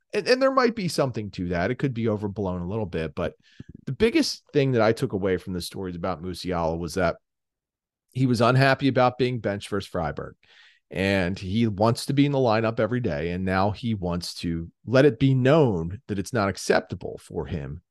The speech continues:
to be a bench player, even if it's a, you know, spot start for someone else. That's a little bit much right now for a player like Musiala. And I get it. Like, he, he, you know, he is,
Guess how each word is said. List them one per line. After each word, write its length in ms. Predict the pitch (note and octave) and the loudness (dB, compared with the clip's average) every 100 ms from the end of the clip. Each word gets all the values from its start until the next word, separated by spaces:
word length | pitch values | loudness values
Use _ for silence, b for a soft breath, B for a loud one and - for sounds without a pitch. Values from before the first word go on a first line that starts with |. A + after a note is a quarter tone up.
| - | -12
to 220 | - E2+ | -8 -6
be 240 | D#2 D#2+ | -4 -2
a 80 | D#2 | -2
bench 360 | E2+ D#2 D#2+ - | -2 -4 -6 -10
player, 420 | - C2+ D2+ D#2+ E2+ | -10 -8 -6 -8 -10
even 240 | F#2 F2+ | -10 -6
if 100 | F2 | -6
it's 220 | D#2+ D2+ F2 | -6 -6 -6
a, 260 | D#2 D#2 | -6 -6
you 140 | - A2+ | -10 -10
know, 100 | D2+ | -10
spot 460 | - - F2 F2+ | -8 0 2 2
start 380 | - E2+ D#2+ C#2+ | -2 -6 -6 -6
for 80 | F2+ | -10
someone 320 | - D2+ F2+ | -6 -6 -2
else. 340 | C3+ C3+ - - b b b b b b b _ _ | -2 -2 -4 -14 b b b b b b b _ _
That's 420 | A#3+ D#3 F3 A3+ | -10 -2 0 2
a 60 | E4+ | 2
little 540 | G#3 F3+ G#3+ F#3+ A2 - _ | 4 6 8 6 2 -10 _
bit 360 | - D3 C#3+ - _ _ | 6 8 8 2 _ _
much 480 | A#2+ A2+ A2 - - | -4 0 0 0 -4
right 220 | G#2 F#2+ | -2 -2
now 540 | F2+ F#2 F2+ F2+ F#2+ - _ | 0 2 2 2 -2 -8 _
for 260 | - C3 A#2 | -2 4 4
a 80 | |
player 380 | G2+ - F#2+ F#2+ | 2 -2 0 0
like 240 | F#2+ F2 - | -2 -4 -6
Musiala. 720 | F#2+ E2+ D#2 D2 B1+ A1 - | -6 -6 -4 -4 -4 -8 -8
And 160 | A2 A#2 | -2 2
I 100 | A#2 | 2
get 260 | C#3+ D3+ | 6 8
it. 180 | B2 G#2 | 8 6
Like, 240 | G#2 G2+ - | 4 0 -4
he, 240 | - - | -12 -10
he, 200 | B2 C#3+ | -8 -6
you 80 | E3 | -4
know, 300 | F2+ D2+ F2+ _ - | -4 -4 -10 _ -14
he 240 | - D#3+ | -4 0
is, 140 | F#3+ | 2